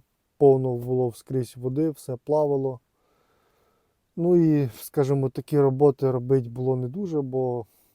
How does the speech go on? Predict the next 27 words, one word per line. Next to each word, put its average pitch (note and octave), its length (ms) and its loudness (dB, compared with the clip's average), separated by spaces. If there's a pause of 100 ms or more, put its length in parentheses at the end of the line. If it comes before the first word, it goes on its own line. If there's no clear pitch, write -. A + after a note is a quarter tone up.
ну, G3+ 140 -2
бо D3 140 0
ходиш, D3 560 -2
ніде C3+ 320 -2
не C3 120 -2
під'їхати, C3+ 720 -10
ні B2+ 140 -8
трактором, C3 560 -6
ні B2+ 100 -8
машиною. B2+ 720 -8 (640)
Все - 180 -4
воно C3 220 -2
місилося, C3 640 -4
не B2+ 100 -8
хотілося B2+ 680 -8 (880)
місити B2+ 440 -8
цю A#2+ 160 -10
грязюку, B2+ 560 -8 (1000)
понароблювати B2+ 760 -2
цих - 240 -12
колій, C#3+ 420 -2
щоб B2 360 -10
потім B2+ 320 -8
ходити, C3 380 -8
то B2 100 -18
все B2 200 -12
рівняти. A#2+ 440 -10